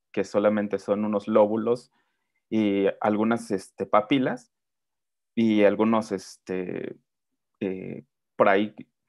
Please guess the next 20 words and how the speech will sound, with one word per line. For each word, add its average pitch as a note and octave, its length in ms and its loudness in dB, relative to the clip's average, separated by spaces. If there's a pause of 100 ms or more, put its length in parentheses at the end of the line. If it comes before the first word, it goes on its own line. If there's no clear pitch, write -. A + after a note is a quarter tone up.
(140)
algunas A#2 260 -2
estructuras A#2 520 0
parecidas - 520 -2
a, F2+ 340 -6 (580)
a G2 160 -10
patas, C3 480 0 (720)
eh, G#2+ 180 2
podrías B2 720 6
también, A2 600 2 (680)
eh, F#2 480 -2 (420)
pues, G2 160 2
posicionarlos A#2 760 0
junto G2+ 440 -2
con F#2+ 460 0 (260)
muchos C3+ 540 2
otros B2 300 0
organismos G#2+ 500 -4
dentro G#2+ 260 -2
de G2+ 80 -4
Panartrópoda, F2+ 760 -4